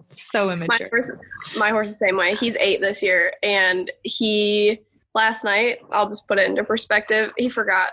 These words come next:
Speaker 2: how to do lead changes, I guess. 'Cause I was like, "Are you serious?"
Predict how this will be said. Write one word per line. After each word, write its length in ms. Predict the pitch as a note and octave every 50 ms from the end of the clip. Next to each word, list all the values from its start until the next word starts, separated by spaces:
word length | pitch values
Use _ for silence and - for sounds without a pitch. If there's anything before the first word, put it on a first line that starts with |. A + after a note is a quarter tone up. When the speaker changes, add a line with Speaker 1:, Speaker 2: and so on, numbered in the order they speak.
| - _ -
Speaker 2:
how 160 | A3+ - G#3
to 80 | G3+ G3
do 140 | - F#3+ F#3
lead 260 | F#3 F#3 F#3 F#3+ F#3+
changes, 400 | A3 - G3 F#3+ F#3+ F#3+ G3 G3
I 120 | G3 F#3+ G3
guess. 460 | F#3+ F#3+ F#3+ G3 G#3+ A3 - - -
'Cause 140 | - - F#3+
I 100 | F#3+ F#3+
was 120 | F#3+ F#3+ F#3+
like, 120 | F#3+ G3
"Are 80 | F#3+ G3
you 140 | G3 G3+
serious?" 640 | A3 - G3 G3 F#3+ G3 A3 A#3 A#3 - - - -